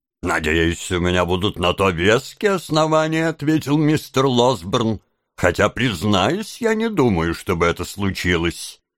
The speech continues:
Не далее, чем вчера утром, вы очень поспешно приняли решение остаться здесь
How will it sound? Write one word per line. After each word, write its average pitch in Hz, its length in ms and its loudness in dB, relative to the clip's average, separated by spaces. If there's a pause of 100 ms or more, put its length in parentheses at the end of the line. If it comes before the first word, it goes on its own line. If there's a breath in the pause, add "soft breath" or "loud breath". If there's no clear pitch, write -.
(260)
Не 208 160 4
далее, 247 460 2
чем 180 280 0
вчера 139 400 2
утром, 180 720 0 (440)
вы 98 160 6
очень 170 420 2
поспешно 180 760 -2
приняли 110 460 2
решение 180 640 2
остаться 113 680 0
здесь 160 720 -2